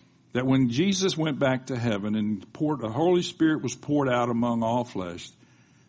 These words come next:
that the gifts came by, by and through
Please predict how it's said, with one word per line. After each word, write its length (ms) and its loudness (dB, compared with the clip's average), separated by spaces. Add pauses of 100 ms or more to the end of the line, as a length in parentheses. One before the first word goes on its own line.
(180)
that 180 0
the 100 2
gifts 400 0
came 520 -2 (420)
by, 320 0 (200)
by 480 4 (140)
and 300 -2
through 420 0